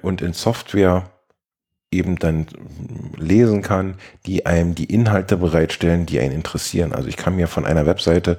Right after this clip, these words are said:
R-S-S-Feeds kopieren und dann in meine Software kippen,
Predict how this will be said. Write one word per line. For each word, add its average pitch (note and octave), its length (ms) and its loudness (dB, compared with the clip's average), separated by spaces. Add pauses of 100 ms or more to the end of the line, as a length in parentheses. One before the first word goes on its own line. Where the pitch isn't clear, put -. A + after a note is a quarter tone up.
(680)
R-S-S-Feeds - 1300 -2 (1300)
kopieren - 460 2
und A#2+ 200 0
dann F#2+ 120 2
in F#2 100 4
meine E2+ 180 2
Software G#2 340 -2
kippen, - 340 0